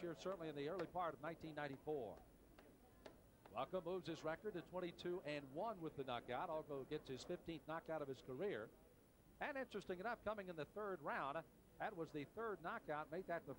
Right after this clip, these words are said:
fourth in the third round for Welcome, who had six of his fourteen inside of three rounds. Not known for his knockout power early, but an accumulation of punches normally puts him away. Let's officially get to the time once again. Here is Jim Hall.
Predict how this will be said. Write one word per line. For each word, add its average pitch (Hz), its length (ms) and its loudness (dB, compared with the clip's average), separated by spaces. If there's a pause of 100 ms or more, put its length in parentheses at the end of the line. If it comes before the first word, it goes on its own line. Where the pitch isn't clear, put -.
fourth 202 300 2
in 147 100 -2
the 139 160 0
third 185 240 0
round 175 260 2
for 135 120 0
Welcome, 156 440 0
who 143 100 0
had 135 160 2
six - 340 -2
of 151 60 -2
his 135 180 -2
fourteen 185 500 0 (400)
inside 170 640 0
of 147 60 -2 (140)
three 165 140 0
rounds. 147 640 0 (380)
Not 131 200 2
known 151 320 0
for 139 120 -2
his 117 120 -2
knockout 151 400 0
power 147 240 2
early, 240 280 4
but 139 100 4 (340)
an 104 80 -2
accumulation 156 560 -2
of 127 120 -4
punches 165 340 -2
normally 143 320 0
puts - 180 -2
him 135 100 -4
away. 131 240 4 (340)
Let's 311 180 2
officially 208 420 2
get 214 160 4
to - 60 -10
the 175 80 0
time 220 320 4
once 170 160 0
again. 156 240 0
Here 190 200 4
is 160 100 2
Jim 175 220 0
Hall. 143 380 2